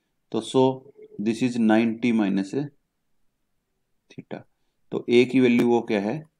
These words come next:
नाइंटी माइनस theta है। You can say theta की वैल्यू जो है वो क्या है, नाइंटी minus A। Similarly, if this is five and this is नाइंटी, तो this will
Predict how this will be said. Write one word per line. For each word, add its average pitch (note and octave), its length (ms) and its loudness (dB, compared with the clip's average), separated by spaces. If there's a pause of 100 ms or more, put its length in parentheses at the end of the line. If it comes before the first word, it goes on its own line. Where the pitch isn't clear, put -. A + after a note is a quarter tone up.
(640)
नाइंटी G#2+ 460 0
माइनस G2+ 320 -2
theta - 320 -12
है। F#2+ 220 -12 (480)
You A2 140 -2
can A#2 120 0
say B2 120 -2
theta B2 360 -2
की B2+ 100 0
वैल्यू A2+ 240 0
जो G#2 140 -4
है F#2 80 -2
वो G#2 180 -2
क्या F#2 200 -4
है, - 280 -8 (180)
नाइंटी G2 420 -4
minus F2+ 380 -6 (120)
A। F2 80 -4 (640)
Similarly, B2 600 0 (560)
if G#2+ 160 -4
this A2+ 140 -4
is B2 120 -6
five A2 440 -2
and A2 260 -2
this A#2+ 140 -8
is B2 140 -2
नाइंटी, F#2 460 -2 (500)
तो G2 80 -6
this A#2+ 260 -4
will A#2 180 0